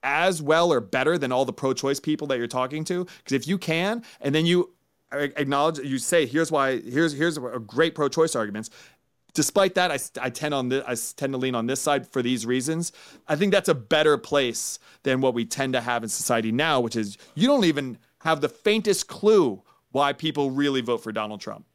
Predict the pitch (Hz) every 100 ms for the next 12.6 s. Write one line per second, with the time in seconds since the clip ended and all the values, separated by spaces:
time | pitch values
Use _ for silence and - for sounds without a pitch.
0 | _ - 151 160 151 156 147 139 135 123
1 | 117 110 107 110 101 95 135 156 139 156
2 | 147 135 120 151 101 - - 135 139 139
3 | - - 147 135 131 - - 139 120 -
4 | 139 165 226 165 117 - - - _ -
5 | 147 160 170 175 170 165 120 - 127 -
6 | 170 214 233 220 202 180 190 190 190 _
7 | - - - 190 196 196 185 - 170 185
8 | 214 208 240 233 190 180 170 156 147 135
9 | 104 131 175 139 143 185 156 139 151 143
10 | 143 131 123 - 135 120 113 151 123 135
11 | 131 123 107 107 190 143 165 _ _ _
12 | _ - 143 139 135